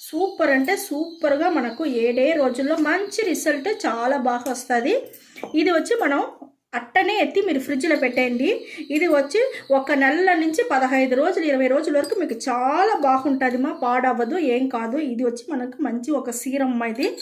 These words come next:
ఒకసారి రెడీ చేసుకోండి, ఫ్రిడ్జ్లో పెట్టుకోండి. ఇదే మరిగా నీళ్ళు పోసి కలిపి మీరు తల్ల పెట్టుకోండి. మీ జుట్టు రాలేదంతా అట్టనే కంప్లీట్గా స్టాప్ అయిపోను.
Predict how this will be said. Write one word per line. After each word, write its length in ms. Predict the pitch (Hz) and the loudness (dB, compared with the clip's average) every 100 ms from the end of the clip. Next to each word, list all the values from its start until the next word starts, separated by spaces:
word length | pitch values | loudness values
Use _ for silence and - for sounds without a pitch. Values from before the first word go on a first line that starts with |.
| - - 226 | -16 -16 -12
ఒకసారి 400 | 233 233 359 359 | -6 0 0 2
రెడీ 180 | 262 277 | 0 0
చేసుకోండి, 560 | 277 - 269 269 453 330 | -2 -2 -2 0 0 0
ఫ్రిడ్జ్లో 380 | - 254 285 | -4 -2 -2
పెట్టుకోండి. 600 | 269 233 233 262 269 466 - - - | -2 -4 -2 -2 0 -2 -6 -16 -8
ఇదే 260 | 302 339 381 | -2 0 2
మరిగా 300 | 349 320 330 | 2 0 0
నీళ్ళు 260 | 294 320 320 | 0 0 0
పోసి 240 | 277 - | -2 -2
కలిపి 560 | - 247 269 392 466 - - - | -2 0 0 0 0 -2 -16 -12
మీరు 120 | 254 | -10
తల్ల 320 | 233 226 254 | -2 2 2
పెట్టుకోండి. 640 | 269 226 226 269 247 233 - - | 2 0 0 0 0 -2 -6 -12
మీ 280 | 202 196 - | -12 -12 -10
జుట్టు 260 | 247 247 381 | -10 -4 -2
రాలేదంతా 1000 | 277 247 277 262 226 226 254 311 320 285 | 2 2 4 4 2 0 0 0 0 -2
అట్టనే 460 | 233 - 359 392 | -4 -4 -2 -2
కంప్లీట్గా 680 | 415 240 262 262 349 349 359 | -4 -2 -2 -2 -4 0 0
స్టాప్ 420 | 359 269 262 269 | 0 0 0 2
అయిపోను. 540 | 269 262 254 311 523 | 2 2 2 2 0